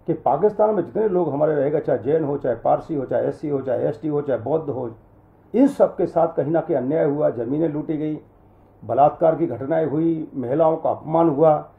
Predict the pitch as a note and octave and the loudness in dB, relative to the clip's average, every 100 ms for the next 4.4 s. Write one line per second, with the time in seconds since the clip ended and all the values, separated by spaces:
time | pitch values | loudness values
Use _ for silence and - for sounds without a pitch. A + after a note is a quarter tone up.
0 | _ - E3 C#3+ D3 G3+ G#3+ C#3+ D#3+ A3 | _ 0 2 4 4 2 0 -4 -6 -4
1 | E3+ E3+ - C#3+ - E3+ E3+ D#3 C#3+ C#3 | -2 -4 -2 -6 -6 -2 0 0 -2 -6
2 | B2 A#2+ A#2 G#2+ G2+ G2 G2 A2 - _ | -4 -6 -4 -2 -2 -4 -10 -14 -20 _
3 | _ _ _ _ _ _ _ - A#3 C4 | _ _ _ _ _ _ _ 0 0 2
4 | B3+ B3+ A#3 - | 6 8 8 2